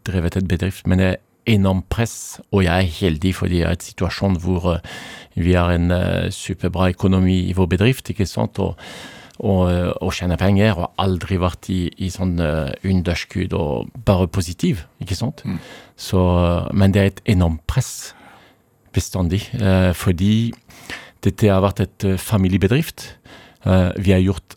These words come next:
Speaker 1: alt selv, det er kanskje også hvorfor vi har lykkes. Eh, men når du gjør alt selv, det er, eh, å, unnskyld meg. Når du gjør alt selv, det er, eh,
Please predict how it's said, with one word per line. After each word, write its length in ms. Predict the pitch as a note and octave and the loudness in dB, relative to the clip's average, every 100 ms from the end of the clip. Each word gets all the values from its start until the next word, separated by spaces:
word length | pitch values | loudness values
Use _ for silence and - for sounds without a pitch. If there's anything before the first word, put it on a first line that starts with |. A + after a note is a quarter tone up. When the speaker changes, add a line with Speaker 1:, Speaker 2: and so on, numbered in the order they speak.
| _ | _
Speaker 1:
alt 160 | G2+ - | -2 -2
selv, 380 | - A#2 F3 | -6 -4 -4
det 160 | - - | -6 -6
er 20 | |
kanskje 300 | - E2+ F#2+ | -6 -6 -6
også 240 | F#2 - E2+ | -6 -6 -4
hvorfor 320 | F2+ - G2 | -4 0 0
vi 120 | F2 F2 | 2 0
har 80 | |
lykkes. 400 | F2 - F#3+ - - _ _ _ _ _ _ _ _ - - - - - - F#2+ | -2 -4 -6 -6 -18 _ _ _ _ _ _ _ _ -18 -14 -14 -16 -18 -2 2
Eh, 1600 | F#2+ F2+ F2+ F2+ F2 F2 F2 G1+ - D2 D2 C#2+ C#2+ G1+ G1+ G#2+ | 4 4 2 2 2 0 -2 -4 -6 -6 -6 -6 -8 -8 -4 2
men 160 | G2+ | 4
når 140 | G2 G2 | 6 4
du 80 | G2 | 4
gjør 300 | G2+ G2 - - | 4 4 0 -4
alt 160 | F#2+ | -6
selv, 400 | - A2 A#2 A2+ - | -4 0 0 -2 -2
det 140 | G2 | 0
er, 140 | F#2 F2 | 2 2
eh, 180 | F2 E2+ - _ _ _ - _ _ - _ - _ - | 2 0 -6 _ _ _ -20 _ _ -20 _ -20 _ -12
å, 80 | G2+ | -10
unnskyld 260 | F2 F#2+ E2 | -8 -10 -12
meg. 100 | - _ _ | -12 _ _
Når 180 | A2+ G2 | 0 4
du 60 | F#2+ | 4
gjør 160 | G2 F#2+ | 4 2
alt 120 | F2 | -2
selv, 260 | - A2+ G#2 | 0 0 2
det 80 | F#2+ | 2
er, 200 | E2+ F2 | 4 2
eh, 160 | E2 | 2